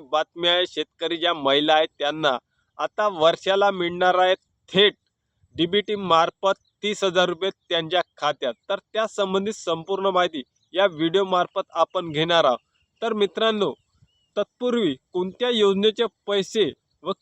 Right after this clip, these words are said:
किती योजनेचे पैसे मिळून ह्या आपल्या शेतकरी महिलांना थेट तीस हजार रुपये खात्यात जमा होणार आहे व कोणती महिला या योजनेसाठी पात्र असणार आहे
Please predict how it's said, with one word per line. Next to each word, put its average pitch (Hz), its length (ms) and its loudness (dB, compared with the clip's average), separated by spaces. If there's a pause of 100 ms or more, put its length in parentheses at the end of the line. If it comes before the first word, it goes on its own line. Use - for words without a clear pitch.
किती 240 300 -2
योजनेचे 220 440 2 (160)
पैसे 196 340 0
मिळून 180 360 2 (240)
ह्या 180 120 0
आपल्या 208 300 0
शेतकरी 190 480 -4
महिलांना 185 480 2 (160)
थेट 190 200 4 (140)
तीस 185 220 -4
हजार 175 220 2
रुपये 175 200 -2 (100)
खात्यात 156 400 -2
जमा 139 240 2
होणार 156 300 2
आहे 143 160 2 (500)
व 208 220 6 (520)
कोणती 202 340 -4
महिला 220 380 4
या 202 180 2
योजनेसाठी 185 720 0 (280)
पात्र 170 360 2
असणार 170 380 2
आहे 147 180 4